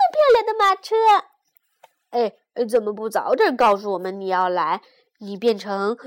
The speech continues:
呃，大人物啦。”小黑猫则说道：“我亲爱的朋友们，给你们一个惊喜，请允许我为你们介绍。”说完，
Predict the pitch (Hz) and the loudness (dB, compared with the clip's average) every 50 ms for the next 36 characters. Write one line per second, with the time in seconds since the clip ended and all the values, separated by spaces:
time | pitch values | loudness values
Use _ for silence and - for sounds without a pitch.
0 | 262 - 240 233 220 - 320 320 262 233 226 226 277 311 330 330 339 349 359 359 | -6 -2 -2 0 2 2 4 4 6 6 4 4 2 2 2 2 4 2 2 -2
1 | 359 _ _ _ _ _ _ _ _ _ _ _ _ _ _ _ _ _ _ _ | -4 _ _ _ _ _ _ _ _ _ _ _ _ _ _ _ _ _ _ _
2 | _ _ _ _ _ _ _ _ _ _ _ _ _ _ _ _ _ _ _ _ | _ _ _ _ _ _ _ _ _ _ _ _ _ _ _ _ _ _ _ _
3 | _ _ _ _ _ _ _ _ _ _ _ _ _ - - - 294 262 247 - | _ _ _ _ _ _ _ _ _ _ _ _ _ -16 -10 -10 -10 -10 -10 -10
4 | - 392 392 403 403 415 440 453 480 494 523 539 539 _ - 247 233 - - 240 | -8 -6 -6 -6 -6 -6 -4 -4 -2 -4 -4 -6 -10 _ -8 -8 -8 -6 -6 -6
5 | 233 233 - 233 226 226 _ _ _ _ _ _ _ _ _ _ _ _ _ _ | -6 -4 -4 -4 -4 -6 _ _ _ _ _ _ _ _ _ _ _ _ _ _
6 | _ _ _ _ _ _ _ _ _ _ - 226 214 196 - 226 220 208 202 185 | _ _ _ _ _ _ _ _ _ _ -8 -8 -8 -6 -4 -4 -2 -2 -4 -6
7 | 185 175 - 185 165 170 196 202 190 180 180 165 165 160 156 165 _ _ _ _ | -8 -10 -12 -14 -12 -10 -8 -8 -6 -8 -10 -12 -12 -14 -16 -18 _ _ _ _
8 | _ - - 175 185 202 196 185 185 175 180 185 180 - 208 208 202 - 247 277 | _ -14 -12 -12 -10 -10 -10 -10 -8 -8 -8 -10 -8 -6 -6 -6 -6 -8 -8 -8
9 | 294 311 302 - 233 170 - 117 180 185 180 _ _ _ - - - _ _ _ | -6 -6 -6 -6 -8 -8 -8 -8 -12 -12 -14 _ _ _ -20 -20 -20 _ _ _
10 | - - 220 208 208 220 254 285 - - 311 311 294 247 240 226 294 311 285 254 | -14 -12 -12 -10 -10 -10 -12 -10 -8 -6 -4 -2 -2 -2 -2 -2 -4 -6 -6 -6
11 | 233 247 254 277 285 - 359 349 311 277 254 - 311 285 254 240 226 208 196 196 | -8 -8 -8 -10 -8 -4 -2 0 0 0 -2 -2 -2 -2 -2 -2 -2 -6 -8 -12
12 | - - _ _ _ _ _ _ _ _ _ _ _ _ _ _ _ _ - - | -16 -20 _ _ _ _ _ _ _ _ _ _ _ _ _ _ _ _ -12 -4
13 | - 202 196 190 180 170 170 175 202 | -2 -2 0 0 -2 -4 -6 -10 -16